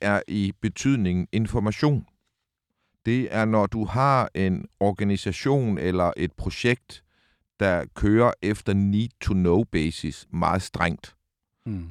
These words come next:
Speaker 1: Og det er sådan, hvor du får besked på at gøre det her, og du skal bare gøre den der ting, og det skal du gøre på det tidspunkt, på den her måde. Hvorfor, og hvad det skal føre til,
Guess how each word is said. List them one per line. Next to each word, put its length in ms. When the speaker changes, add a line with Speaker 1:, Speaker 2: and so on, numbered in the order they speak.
Speaker 1:
Og 160
det 80
er 40
sådan, 240
hvor 120
du 200
får 200
besked 320
på 180
at 120
gøre 220
det 140
her, 240
og 100
du 40
skal 140
bare 160
gøre 200
den 180
der 80
ting, 260
og 80
det 80
skal 120
du 40
gøre 180
på 100
det 240
tidspunkt, 480
på 80
den 220
her 100
måde. 260
Hvorfor, 480
og 120
hvad 140
det 160
skal 160
føre 320
til, 280